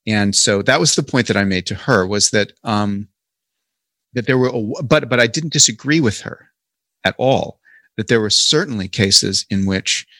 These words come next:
you could, for example, reduce your physical mobility and your engagement. By the way, I think that's still a huge issue, uh, with computers. In other words, you could be less physical. You could be, you can move less, which is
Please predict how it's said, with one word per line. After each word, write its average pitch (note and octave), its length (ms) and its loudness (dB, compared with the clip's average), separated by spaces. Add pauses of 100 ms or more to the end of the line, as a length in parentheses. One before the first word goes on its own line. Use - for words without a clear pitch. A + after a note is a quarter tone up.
(200)
you G#2+ 140 -4
could, G#2 300 0
for G#2+ 140 2
example, F#2+ 600 0 (220)
reduce C3+ 380 0
your B2+ 80 -4
physical A2+ 400 0
mobility G2+ 600 0
and F#2+ 120 -4
your F#2+ 100 -6
engagement. G2 540 -4
By F#2 100 0
the F#2 80 2
way, F#2+ 140 0
I F2+ 40 2
think G#2 160 -8
that's F2+ 200 -2
still G#2 200 2
a G2+ 60 -4
huge G2 300 -4
issue, F#2 360 -4 (600)
uh, F#2+ 80 -12
with G2 120 -8
computers. - 540 -2
In G2+ 160 0
other F2+ 120 0
words, F#2 140 -2
you G2 60 -4
could F2+ 140 -10
be F#2+ 100 -4
less A2 260 2
physical. - 520 -4 (100)
You G#2 80 -18
could G2+ 100 -18
be, - 220 -20 (240)
you - 80 -20
can F#2 160 -8
move A2+ 320 4
less, - 340 -4
which - 140 -14
is - 80 -16